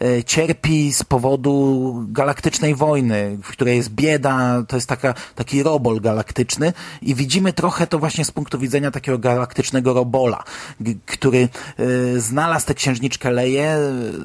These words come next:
nie pała do niej, e, sympatią, nawet tam mówi, że w sumie dobrze by było, gdyby jednak umarła, bo zwłoki, z-, zwłok łatwiej się będzie pozbyć niż żywej,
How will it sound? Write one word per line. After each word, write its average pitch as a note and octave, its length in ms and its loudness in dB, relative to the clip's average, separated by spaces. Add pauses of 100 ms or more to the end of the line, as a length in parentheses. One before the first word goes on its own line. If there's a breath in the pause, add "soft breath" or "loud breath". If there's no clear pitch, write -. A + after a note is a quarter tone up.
(760)
nie C#3+ 260 0
pała D3+ 380 0
do C3+ 120 0
niej, B2 540 2 (160)
e, A#2 40 -2
sympatią, B2 680 0
nawet B2 400 0
tam A#2 120 0
mówi, A#2 400 2
że G#2+ 300 0
w - 120 -8
sumie A#2 260 0 (220)
dobrze A2+ 280 0
by A#2 120 2
było, A2+ 180 0
gdyby A2+ 320 0
jednak A2+ 320 0
umarła, A2+ 400 0
bo A2 200 -2 (300 loud breath)
zwłoki, A2+ 560 -2 (120)
z-, A2 240 -4
zwłok A#2+ 320 0
łatwiej B2 320 0
się B2 120 2
będzie A#2 200 2
pozbyć A#2 460 0
niż A#2 240 2 (300 loud breath)
żywej, A#2 440 0